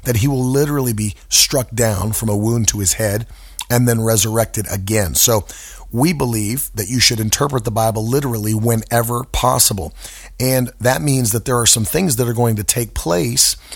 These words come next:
in the last days that could not even be possible without some of these amazing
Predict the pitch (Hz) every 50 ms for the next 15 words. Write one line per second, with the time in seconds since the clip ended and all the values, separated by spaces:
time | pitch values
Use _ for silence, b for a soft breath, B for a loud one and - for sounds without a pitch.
0 | B B B B 131 135 127 110 107 117 117 117 110 - 98 95 123 131 151 151
1 | 123 110 117 131 - - - B B B B B B B 117 123 127 123 127 -
2 | - - - 156 147 156 147 143 147 139 123 123 120 117 113 - - - 147 165
3 | 175 - - - 104 104 101 107 120 - B B B B B B B B 131 123
4 | 113 - - 113 120 127 127 - - - - 151 147 147 131 117 110 120 117 117
5 | 120 110 - - - 113 113 113 113 120 123 135 143 139 120 127 127 123 127 117
6 | 98